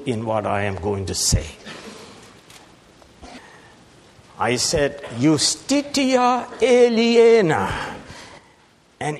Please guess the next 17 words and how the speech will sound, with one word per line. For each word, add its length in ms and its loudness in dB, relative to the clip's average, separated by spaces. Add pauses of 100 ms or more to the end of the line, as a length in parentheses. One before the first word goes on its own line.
alien 880 2 (240)
righteousness 1120 -2 (760)
that 180 -6
is 180 -6
given 320 -6
to 120 -8
us 460 -6 (760)
in 180 -2
the 120 -4
gospel. 440 -6 (1000)
And 120 -12
here 280 4
then 320 -6
we 140 -2
are 120 -4
told 560 -4
in 160 -14